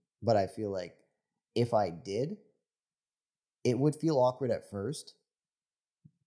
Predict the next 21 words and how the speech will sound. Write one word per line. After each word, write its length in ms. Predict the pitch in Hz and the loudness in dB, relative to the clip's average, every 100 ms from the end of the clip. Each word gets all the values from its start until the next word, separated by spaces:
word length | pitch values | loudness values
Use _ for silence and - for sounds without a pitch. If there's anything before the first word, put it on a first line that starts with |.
| _ _ _ - - | _ _ _ -16 0
like 220 | 104 92 | 0 2
you 100 | 107 | -2
were 100 | 104 | -2
saying 480 | 95 92 90 107 135 _ _ _ - | -4 -8 -12 -12 -12 _ _ _ -6
earlier, 480 | 110 98 82 104 - _ _ _ _ _ | -4 -4 -6 -10 -14 _ _ _ _ _
it 100 | - | -2
would 200 | 101 120 131 | 2 2 2
feel 200 | 139 110 | 2 4
awkward 340 | 110 107 92 | 2 -2 -6
at 180 | 85 - | -6 -6
first, 500 | 170 135 101 - - _ _ _ | -2 -2 -2 -8 -16 _ _ _
but 300 | - 107 98 - | 2 2 0 -6
you 220 | 110 110 | -6 -4
do, 560 | 95 113 120 117 107 92 _ _ _ _ | 0 2 2 0 -6 -10 _ _ _ _
obviously, 720 | 104 104 101 - 104 95 90 - | -2 0 0 -6 -6 -8 -8 -8
you'll 160 | 110 101 | -6 -2
get 280 | 110 110 - | 0 -2 -2
into 840 | 107 107 101 - - _ - 117 | -6 -6 -6 -8 -16 _ -8 -4
the 80 | 98 | -4
habit 420 | 95 110 101 101 | -4 -6 -6 -6
and 360 | 98 98 98 | -8 -10 -12